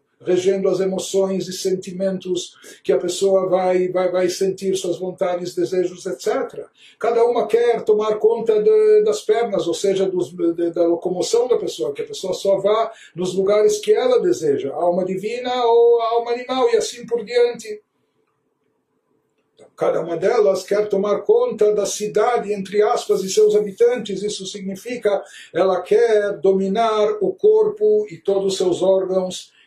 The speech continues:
e funções. Ele começa a nos explicar, ele dá com mais detalhes qual é a aspiração da alma divina, com esse domínio, com essa conquista. Ele nos diz, <clears throat> "שהאלוקית חפצה ורצונה.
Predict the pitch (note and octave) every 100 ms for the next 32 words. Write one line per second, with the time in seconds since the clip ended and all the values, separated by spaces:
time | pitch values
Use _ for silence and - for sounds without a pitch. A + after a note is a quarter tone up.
0 | - F#3+ F#3+ F#3+ F#3 - F#3 F3 - -
1 | F3 F3+ G#3+ A#3+ - A3+ G#3+ G3 - -
2 | G#3 G#3+ G#3+ F#3+ F3 D3 C#3+ F#3 G3 G3+
3 | - G3 F#3+ G#3 A3+ G#3 F#3+ F#3 - _
4 | - - _ - G3 G#3+ G3 F#3 G3+ G3+
5 | G3 G3 - _ _ _ F3 - - F#3+
6 | F3+ - - G#3 G#3 G#3 G#3 _ _ _
7 | E3+ F#3 F3 F#3+ F3+ E3+ F3 E3+ D#3+ C3+
8 | - _ _ - E3+ F#3 - F3 D3+ E3
9 | F3 F#3+ F#3+ F3+ F3+ F3+ - - E3+ -
10 | - - - - _ _ _ _ _ B2
11 | - C#3+ G#3+ E3+ D#3+ - - - C3 -
12 | _ - - D3+ D3+ D#3 D#3 - G#3+ G#3
13 | G3+ - D#3+ - D#3+ D#3 D3+ D3+ E3+ E3
14 | D#3 E3